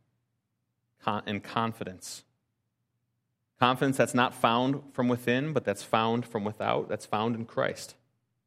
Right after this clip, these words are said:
in the shed blood of Jesus upon the cross. Father, I pray for the Christian here today who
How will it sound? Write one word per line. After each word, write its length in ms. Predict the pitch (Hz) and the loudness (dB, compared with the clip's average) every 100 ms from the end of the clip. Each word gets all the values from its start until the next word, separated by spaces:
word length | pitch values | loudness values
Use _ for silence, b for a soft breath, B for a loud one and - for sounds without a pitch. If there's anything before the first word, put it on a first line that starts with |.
| _ _ _ _ 101 | _ _ _ _ -12
in 80 | |
the 60 | 98 | -4
shed 240 | - 113 | 2 2
blood 160 | 113 110 | 4 0
of 100 | 104 | 0
Jesus 320 | 104 101 101 | -4 -4 -6
upon 240 | - 95 95 | -10 -12 -12
the 60 | |
cross. 420 | - - - - _ _ _ _ _ _ _ _ _ _ _ _ _ _ _ _ _ _ _ _ - | -14 -20 -20 -20 _ _ _ _ _ _ _ _ _ _ _ _ _ _ _ _ _ _ _ _ 2
Father, 160 | 117 | 4
I 40 | 113 | 6
pray 180 | 127 120 | 4 4
for 100 | 110 | 2
the 60 | |
Christian 380 | - 120 117 110 | 4 4 4 0
here 140 | 104 | 0
today 320 | 98 98 104 104 | -2 0 2 2
who 320 | 107 101 | 0 -2